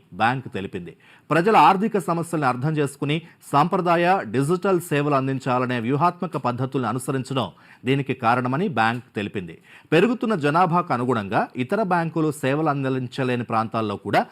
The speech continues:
ఇండియా పోస్ట్ పేమెంట్ బ్యాంక్ సేవలు అందిస్తున్నది. ప్రాంతం, సామాజిక, ఆర్థిక పరిస్థితులతో సంబంధం లేకుండా ప్రతి భారతీయుడికి తమ సేవలు అందిస్తున్నామనే దానికి ఎనిమిది కోట్ల మంది కస్టమర్ల నిదర్శనమని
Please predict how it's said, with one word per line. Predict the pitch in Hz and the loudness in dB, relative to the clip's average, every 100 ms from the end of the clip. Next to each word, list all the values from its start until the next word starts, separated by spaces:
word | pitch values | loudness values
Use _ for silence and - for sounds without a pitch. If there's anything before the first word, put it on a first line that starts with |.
| - - 120 | -14 -10 -4
ఇండియా | 139 156 | 0 0
పోస్ట్ | 151 135 135 135 - 127 | 0 0 -2 -4 -10 -4
పేమెంట్ | 123 127 110 | -2 -2 0
బ్యాంక్ | 107 117 117 - - | 2 2 -2 -12 -4
సేవలు | 123 127 | -2 0
అందిస్తున్నది. | 120 110 - 107 110 175 - - - - 139 | -2 -4 -8 -6 0 0 -2 -12 -20 -6 4
ప్రాంతం, | 160 202 226 226 240 - - | 4 4 0 -2 -4 -8 2
సామాజిక, | 143 156 160 139 170 175 190 - | 2 4 0 0 4 4 4 4
ఆర్థిక | 120 170 185 190 | 4 4 2 -4
పరిస్థితులతో | 160 131 139 - 135 127 135 | -2 0 -2 -6 -8 -4 -4
సంబంధం | 117 113 139 151 139 | -2 -2 -2 0 -2
లేకుండా | 107 98 95 202 - - - | -2 -4 -2 -2 -4 -14 0
ప్రతి | 156 254 | 0 2
భారతీయుడికి | 214 104 156 208 208 175 160 165 | -2 0 2 2 2 0 0 -2
తమ | 156 127 120 | -2 -2 -4
సేవలు | - 135 160 | 0 0 2
అందిస్తున్నామనే | 135 135 127 127 120 120 107 | 0 -2 -4 -4 -2 -2 -2
దానికి | 107 165 160 123 - - - | -2 0 -2 -2 -4 -20 -6
ఎనిమిది | 113 175 214 202 | 0 2 2 0
కోట్ల | 170 170 165 | 0 0 0
మంది | 151 143 | -2 -2
కస్టమర్ల | 135 123 - 156 156 147 | -2 -4 -4 -4 -2 -2
నిదర్శనమని | 139 113 127 - 120 139 170 113 | -2 -4 -6 -6 -6 -4 -2 -4